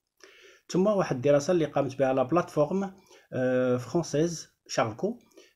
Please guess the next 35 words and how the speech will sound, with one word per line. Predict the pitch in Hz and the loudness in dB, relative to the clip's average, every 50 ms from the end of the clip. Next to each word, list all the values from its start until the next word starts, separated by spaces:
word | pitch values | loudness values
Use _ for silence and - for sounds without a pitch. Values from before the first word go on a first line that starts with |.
| _ - - - | _ -14 -10 -6
آه، | 143 143 135 135 131 120 113 | -4 -2 0 0 0 0 0
دارت | 120 120 117 147 147 151 156 - - | -2 0 2 2 2 2 0 -4 -4
على | 107 127 147 - - - | -4 -2 -2 -2 0 0
ألف | 180 175 - 156 | -2 -2 -2 -2
وخمسة | - 147 139 - 175 | -4 -4 -2 0 0
وأربعين | 160 135 156 185 180 | 0 2 2 2 2
ديال | 160 143 | 2 0
الأزواج | 117 - 131 120 127 160 208 220 185 | 0 -2 -4 -2 0 0 0 0 -2
وحاولوا | 170 156 - 156 156 160 180 196 175 | -4 0 2 2 4 4 4 4 4
يعرفوا | 156 139 147 147 - 160 156 | 4 2 2 0 0 2 4
منهم، | 156 151 151 160 202 240 247 - _ _ _ - - _ _ | 6 6 6 6 4 2 0 -4 _ _ _ -20 -20 _ _
آه، | - 143 139 127 - - 143 127 123 - | -4 -2 -2 -2 -2 -6 -12 -12 -12 -6
تكرار | - 151 - 160 160 185 202 | -6 -2 0 2 2 2 2
الع-، | 175 135 123 135 131 131 | 2 2 2 2 2 2
العلاقات | 135 123 139 143 143 147 - - - | 0 0 -2 -2 -2 0 -2 -2 -2
الجنسية. | 147 127 139 139 120 - - 87 85 - - - _ _ - _ _ _ _ _ | -2 -2 -2 -2 -2 -4 -8 -10 -10 -12 -16 -20 _ _ -20 _ _ _ _ _
وبينات | 135 131 139 165 190 220 233 220 - | -2 0 2 2 4 2 2 2 0
هاد | 160 | -2
الدراسة | 135 117 131 131 131 135 - 208 | 0 0 0 2 0 2 2 0
بأن | 202 175 143 123 139 156 185 202 202 - - - - - - - | 0 2 0 2 4 2 2 2 -2 -8 -20 -20 -20 -20 -10 -8
أربعة | 113 120 165 | 0 4 6
وأربعين | 208 208 180 175 185 190 | 6 6 6 4 4 4
في | 185 - | 2 2
المية | 165 156 160 160 151 135 - - - - _ _ | 2 4 4 4 4 0 -2 -10 -20 -20 _ _
من | 147 156 143 | 6 6 6
هاد | 135 135 123 | 6 4 0
الأزواج | 107 - - 117 113 127 165 214 226 202 185 - _ _ _ _ _ _ | -2 -2 0 0 2 2 2 0 -2 -4 -8 -14 _ _ _ _ _ _
ما | 143 139 | -2 0
قاموش | - - 170 185 220 247 247 233 - | 2 4 4 6 6 6 4 4 2
بأي | 135 139 - - 277 277 262 240 - - | -2 -4 0 2 2 4 4 4 4 4
علاقة | 139 143 151 160 160 - 147 | 2 4 4 2 4 4 0
جنسية | 139 139 135 131 - 202 208 | 0 0 -4 -4 -2 -2 -2
خلال | - - 156 160 165 175 | 2 2 4 4 4 4
الشهر | 175 165 - 156 139 127 | 4 2 2 0 0 0
الأخير، | 120 - 117 117 117 - - - - | 0 -2 -2 -4 -4 -6 -12 -14 -14